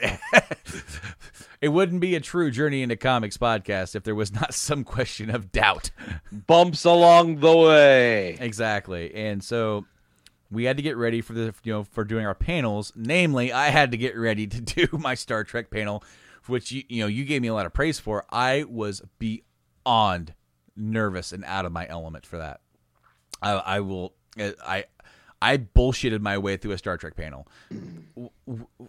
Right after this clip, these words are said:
Speaker 1: I, I tried to prep as much as I could for Deep Space Nine. Had I been a super fan of Deep Space Nine, it would have been a s-, a walk to the park. But I, but I'm not, and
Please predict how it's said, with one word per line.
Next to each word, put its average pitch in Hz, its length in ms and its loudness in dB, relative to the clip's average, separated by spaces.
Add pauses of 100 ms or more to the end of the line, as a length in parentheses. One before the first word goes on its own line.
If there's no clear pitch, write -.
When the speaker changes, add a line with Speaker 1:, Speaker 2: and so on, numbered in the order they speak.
(120)
Speaker 1:
I, 135 340 2
I 117 420 -2
tried 139 300 -2
to 117 60 -6
prep - 360 2
as 110 120 -10
much 123 220 -6
as 113 60 -12
I 107 80 -4
could 120 240 -8
for - 120 -18
Deep 107 200 -14
Space 117 300 -10
Nine. 123 380 -10 (300)
Had 117 200 -2
I 131 140 0
been 120 160 -4
a 98 80 -8
super 131 280 -12
fan 120 200 -8
of 117 80 -10
Deep 120 120 -10
Space 120 240 -14
Nine, 117 200 -8
it 104 80 -8
would 104 100 -8
have 98 80 -8
been 95 120 -8
a 85 40 -10
s-, - 220 -16
a 95 40 -14
walk 82 260 -10
to - 40 -20
the 98 80 -14
park. 104 260 -8 (1120)
But 101 320 -2 (140)
I, 101 120 -6
but 98 180 -2
I'm 95 80 -4
not, 127 280 -4 (140)
and 92 440 -10